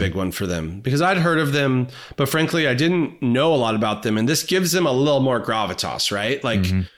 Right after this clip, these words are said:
Speaker 1: it's not just that now you've heard of them, but don't you have, like, a little bit more of a, like, like,
Speaker 2: Now I got
Speaker 1: strong
Speaker 2: something
Speaker 1: im-
Speaker 2: to look forward to.
Speaker 1: Right.
Speaker 2: And I, like, have a little bit more, "Oh, that's, like, a legit, you know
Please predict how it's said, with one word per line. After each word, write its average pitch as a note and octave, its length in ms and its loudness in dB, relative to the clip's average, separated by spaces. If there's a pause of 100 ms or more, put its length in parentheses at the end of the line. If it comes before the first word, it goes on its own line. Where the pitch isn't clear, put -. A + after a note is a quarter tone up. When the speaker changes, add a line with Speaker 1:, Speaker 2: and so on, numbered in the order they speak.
(340)
Speaker 1:
it's C#3 160 -2
not G#3 200 2
just F#3+ 220 0
that C3+ 140 0
now D3 180 0
you've B2 200 0
heard D#3+ 200 0
of A#2+ 140 -2
them, A#2 200 0
but A#2+ 200 -4 (500)
don't E3+ 240 0
you F#3+ 100 2
have, D#3+ 240 2
like, D#3 180 0
a C#3 40 0
little C#3+ 200 2
bit C3+ 180 0
more B2 360 2
of A#2+ 120 0
a, A2 240 0
like, G2 440 -4 (680)
like, A#2+ 120 0
Speaker 2:
Now A#2+ 60 4
I - 20 4
got C3 80 6
Speaker 1:
strong C3+ 160 6
Speaker 2:
something B2+ 220 4
Speaker 1:
im- A2+ 40 4
Speaker 2:
to A2 60 4
look G#2+ 220 4
forward A2 420 2
to. C#2+ 260 -2
Speaker 1:
Right. D3 220 2
Speaker 2:
And F#2+ 100 4
I, F#2 100 4
like, F2+ 280 0
have G2+ 180 2
a G2+ 60 2
little G2 200 2
bit F#2 160 0
more, F#2+ 220 4
"Oh, C#3 300 6
that's, G#2 400 2
like, G#2+ 220 2
a G2 40 2
legit, F#2+ 540 2
you G2+ 100 2
know F#2 280 2